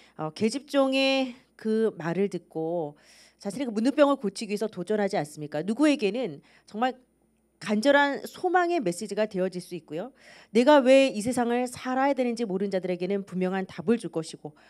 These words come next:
확신 없는 자에게는 확신을 주고, 또 종교 생활했던 자들은 복음으로 들어올 수 있는 터닝 포인트가 바로 이 복음 편지의 시간이 될 줄 믿습니다. 아무쪼록 여러분들이 이 복음 편지를 들고 가는 모든 현장, 현장마다,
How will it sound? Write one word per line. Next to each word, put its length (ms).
확신 360
없는 180
자에게는 640
확신을 400
주고, 440
또 160
종교 420
생활했던 500
자들은 440
복음으로 400
들어올 340
수 160
있는 260
터닝 300
포인트가 520
바로 160
이 60
복음 340
편지의 420
시간이 320
될 120
줄 160
믿습니다. 520
아무쪼록 360
여러분들이 480
이 160
복음 300
편지를 720
들고 300
가는 300
모든 260
현장, 360
현장마다, 720